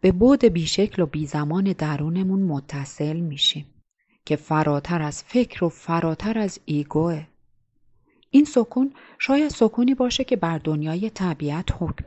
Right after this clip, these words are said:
فرماست، یا سکون اتاق در ساعات اول صبح،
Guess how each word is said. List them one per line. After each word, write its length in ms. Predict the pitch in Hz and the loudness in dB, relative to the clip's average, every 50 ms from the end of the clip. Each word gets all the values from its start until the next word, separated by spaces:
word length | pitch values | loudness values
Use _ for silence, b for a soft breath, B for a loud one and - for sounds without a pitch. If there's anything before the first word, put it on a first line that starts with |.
| - | -10
فرماست، 640 | - 147 139 135 143 143 143 147 151 - - - _ _ _ _ _ _ b b b b b - | -8 -6 -6 -6 -6 -8 -10 -10 -12 -14 -16 -18 _ _ _ _ _ _ b b b b b -2
یا 160 | 143 135 131 | 0 0 0
سکون 500 | - - - 147 - - 147 143 143 139 - | -2 -2 -4 -4 -2 -2 -2 -2 -2 -2 -2
اتاق 480 | 160 151 147 - 156 151 151 151 - - | -4 -4 -2 0 0 0 0 -2 -2 -4
در 180 | - 151 151 147 | -2 -2 -2 -2
ساعات 640 | - - - 147 131 - - 156 156 - - 143 - | -2 -4 -2 -2 -2 -2 -2 -4 -4 -4 -8 -8 -6
اول 480 | - 151 151 139 139 156 165 180 190 190 | -4 -4 -4 -4 -4 -2 -2 -2 -2 -4
صبح، 460 | 180 - - - 170 165 160 156 - | -6 -6 -4 -2 0 0 -2 -4 -6